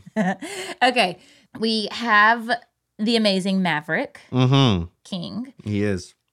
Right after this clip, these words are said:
Speaker 1: What is your favorite thing about him?
Speaker 2: Oh, jeez Louise.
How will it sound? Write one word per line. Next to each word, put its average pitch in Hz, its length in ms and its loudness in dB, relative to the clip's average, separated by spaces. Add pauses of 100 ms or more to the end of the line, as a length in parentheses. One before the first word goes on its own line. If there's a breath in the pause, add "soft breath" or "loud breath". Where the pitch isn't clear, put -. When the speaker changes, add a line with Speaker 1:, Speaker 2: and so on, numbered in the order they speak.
(400)
Speaker 1:
What 220 140 0
is 277 60 -2
your 294 80 -10
favorite 214 200 -4
thing 190 140 -2
about 185 200 -2
him? 170 140 -10 (420)
Speaker 2:
Oh, 104 280 2 (240)
jeez 90 300 -6
Louise. 85 460 -6